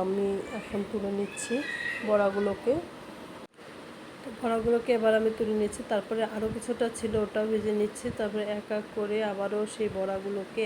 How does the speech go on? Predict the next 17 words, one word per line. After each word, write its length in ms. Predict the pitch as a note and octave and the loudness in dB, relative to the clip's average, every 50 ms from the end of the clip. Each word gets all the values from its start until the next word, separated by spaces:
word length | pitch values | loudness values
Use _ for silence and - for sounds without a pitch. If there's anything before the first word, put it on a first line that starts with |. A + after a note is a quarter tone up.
| G3+ F3+ | 0 -2
একইভাবে 520 | - - A3 A3 G3+ G3 G3+ F#3+ G3 G#3 G#3+ G#3+ | -4 -6 -8 -8 -6 -6 -6 -4 -2 -2 -2 -2
ভেজে 240 | G3+ F#3 F3 F#3 F#3+ F#3+ F#3+ | -2 -4 -4 -4 -4 -4 -4
নিচ্ছি। 400 | F#3+ - - - - - G#3+ A3+ C4+ - - - - - - - - - - - - - - - - - - - - - - - - - - - - - - - - - - - - - - - - - - - - - - B3+ | -6 -6 -8 -12 -10 -4 -2 -2 -2 -2 -6 -12 -14 -12 -14 -14 -14 -14 -14 -14 -14 -14 -14 -14 -14 -14 -14 -14 -14 -14 -14 -16 -14 -14 -14 -14 -14 -14 -14 -14 -14 -14 -14 -16 -14 -16 -16 -16 -16 -16 -14 -14 -14 -6 2 2
তোমরা 280 | B3 A#3+ A#3+ A#3 B3 B3 B3 - | 4 4 4 2 0 0 0 0
কে 80 | B3+ B3 A#3+ | 0 2 2
কোথা 180 | B3 B3 B3+ B3+ - - | 2 0 0 -4 -2 -2
থেকে 160 | B3+ B3 C4 B3 | -2 2 2 2
আমার 160 | A3+ A3 A3 G#3+ G3 | 4 4 2 4 4
ভিডিওটি 340 | G#3+ G3 G#3 G#3 G#3 A3+ A#3 G#3 A3 | 2 4 4 2 2 2 0 2 2
দেখছো 200 | G#3+ G#3 - A#3 A3 - | 0 0 -2 -8 -4 -2
তোমরা 180 | A3 G#3+ G#3 G#3 G#3 | -2 0 0 -2 -2
একটু 140 | - - A#3 - - | -2 -2 -4 -2 0
কমেন্ট 280 | F#3+ F#3 F#3+ G3 G3 - | -2 0 0 -2 -2 0
করে 120 | G#3+ G#3+ G3+ F#3+ | 0 2 2 2
অবশ্যই 380 | F#3+ G3 F#3+ - - A3+ A3+ G#3+ - G#3+ | 0 -2 -6 -4 -2 -2 -2 0 0 -2
জানিও, 360 | F#3+ F#3+ G3 F#3+ G3+ A3+ D4+ F4+ F#4+ - - - - - - - - - - - - A3+ G#3+ | -2 0 0 0 2 2 2 0 -2 -6 -10 -14 -14 -14 -14 -14 -14 -14 -14 -14 -10 -4 -4
আর 80 | G#3 | -4